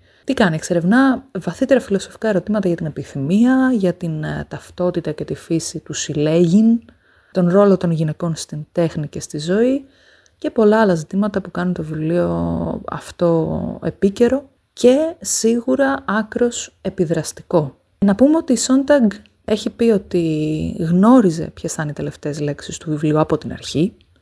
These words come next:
Να πούμε ότι έχει βάλει κάτι από τον εαυτό της σε κάθε χαρακτήρα του βιβλίου, εκτός ίσως από τον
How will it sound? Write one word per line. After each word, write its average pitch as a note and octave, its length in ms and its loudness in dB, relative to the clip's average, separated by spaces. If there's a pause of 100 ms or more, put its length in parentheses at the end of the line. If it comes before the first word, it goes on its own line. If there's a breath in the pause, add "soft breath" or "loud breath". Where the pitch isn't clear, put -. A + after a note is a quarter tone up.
Να E3+ 60 -2
πούμε A3+ 140 6
ότι A#3 140 4
έχει G#3 140 -2
βάλει F#3 260 2
κάτι F#3+ 260 0
από F#3 100 -6
τον E3+ 120 -4
εαυτό E3+ 340 -4
της - 280 -10
σε - 180 -10
κάθε A3+ 320 0
χαρακτήρα D#3+ 440 -4
του D3 160 -6
βιβλίου, D3+ 300 0
εκτός F3 520 -2
ίσως D3+ 320 -10
από - 200 -16
τον - 280 -10